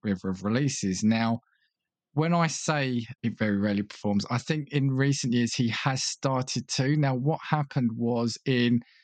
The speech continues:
two thousand and four, so, oh, sorry, there was a three-year gap from his nineteen seventy-eight debut, and then the albums came out two or three records a year until two thousand and four, when something remarkable happens.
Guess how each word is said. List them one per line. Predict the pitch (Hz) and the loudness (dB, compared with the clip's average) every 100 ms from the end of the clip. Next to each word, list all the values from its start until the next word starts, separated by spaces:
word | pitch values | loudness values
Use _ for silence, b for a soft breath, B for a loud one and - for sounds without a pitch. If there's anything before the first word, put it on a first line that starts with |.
| b b b _ _ _ _ _ _ - | b b b _ _ _ _ _ _ -2
two | 165 160 151 | 0 2 0
thousand | - 151 147 143 139 | 0 0 0 0 0
and | 139 - | 0 0
four, | 143 165 170 - _ _ _ _ _ - | 0 0 -2 -6 _ _ _ _ _ -10
so, | - 143 143 | -4 -2 0
oh, | 165 | 0
sorry, | 147 170 139 | 0 -2 0
there | 143 | 0
was | 139 | 0
a | 147 | 0
three-year | - 180 170 147 | 0 2 2 2
gap | 143 135 - | 0 -2 -2
from | 131 | -2
his | 127 113 | 0 2
nineteen | 127 117 117 | 0 2 0
seventy-eight | - 127 110 113 107 - | 0 -2 0 0 0 -2
debut, | 117 107 101 98 90 98 117 - | -2 0 0 -2 0 -2 -4 0
and | 113 | 2
then | 117 117 | 4 4
the | 120 | 4
albums | 127 123 120 107 | 2 0 -2 -2
came | - 117 110 | -2 -2 0
out | 107 - | -2 -2
two | - 123 | -2 0
or | 104 | 0
three | - 104 | 0 0
records | 101 101 113 95 117 | 0 -2 -2 -2 2
a | |
year | 110 95 | 2 2
until | 101 120 110 | 0 0 -2
two | - 135 | 0 -2
thousand | 117 120 113 113 | 0 -2 0 -2
and | 104 | -2
four, | 131 107 | -2 0
when | 101 110 | 0 0
something | - 113 101 | 0 -2 0
remarkable | 113 120 123 - 95 | 0 2 0 -4 -4
happens. | 95 95 - 95 | -2 -2 -2 -2